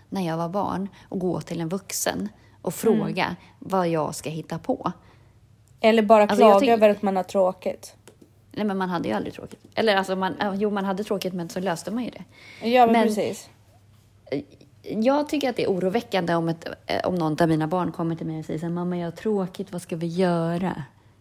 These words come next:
Speaker 2: Mm.
Speaker 1: Då brukar jag i och för sig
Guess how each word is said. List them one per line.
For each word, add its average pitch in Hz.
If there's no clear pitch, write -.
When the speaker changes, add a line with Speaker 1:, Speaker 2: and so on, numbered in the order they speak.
Speaker 2:
Mm. 233
Speaker 1:
Då 208
brukar 233
jag 156
i 175
och 170
för 151
sig 160